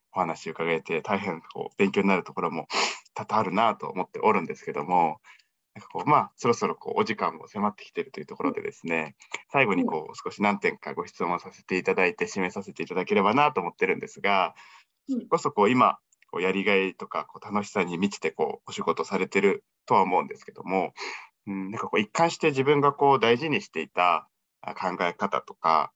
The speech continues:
Speaker 1: まあ、価値観だとか、まあ、多分こう今のインタビューの中にも、あ、いろんなものが含まれてると思うんですけど、なんか改めてこう言葉にすると、なんかどんなものになりそうですかね？
Speaker 2: あ、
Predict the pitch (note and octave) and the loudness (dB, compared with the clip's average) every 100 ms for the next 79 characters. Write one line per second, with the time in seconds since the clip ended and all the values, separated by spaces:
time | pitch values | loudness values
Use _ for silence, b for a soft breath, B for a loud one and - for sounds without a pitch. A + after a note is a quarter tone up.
0 | _ - F2+ F2 - - D#2 - - - | _ -8 -8 -8 -14 -10 -10 -10 -18 -4
1 | E2+ D2+ - C3 E3 C3 G#2 A2 G#2 - | 2 2 0 0 2 2 4 4 4 -2
2 | - C3+ A#2 G2 A#2+ B2 G#2 B2+ D#3+ D3 | -4 0 0 0 -2 -4 -2 -2 0 0
3 | F#2+ - _ _ _ _ _ - - G#2+ | 0 -8 _ _ _ _ _ -12 -2 2
4 | G2+ G#2 G2 _ _ _ - G2 F2+ - | 4 2 2 _ _ _ -8 -4 -4 0
5 | C#3+ C#3 - E2+ D2+ C#2+ - - - F2 | 0 0 -4 -12 -14 -14 -16 -18 -10 -2
6 | F2 D#2+ _ - F#2 C#3+ F#3+ E3+ A#2+ - | 0 0 _ -4 0 2 0 -2 -4 -8
7 | - - A2 G#2+ F#2 - E2 - F#2+ F#2 | -8 -4 -2 0 -2 -4 -10 0 4 4
8 | - _ _ - A#2+ F#2+ A2+ C#3+ G2+ D#2+ | 4 _ _ -6 -2 2 4 4 2 -4
9 | D2+ C2+ C#2+ - - - F2 F#2+ - _ | -8 -10 -14 -14 -16 -8 -4 -4 -6 _
10 | _ _ _ _ _ _ _ _ _ _ | _ _ _ _ _ _ _ _ _ _
11 | _ _ _ G3+ G3+ | _ _ _ -2 0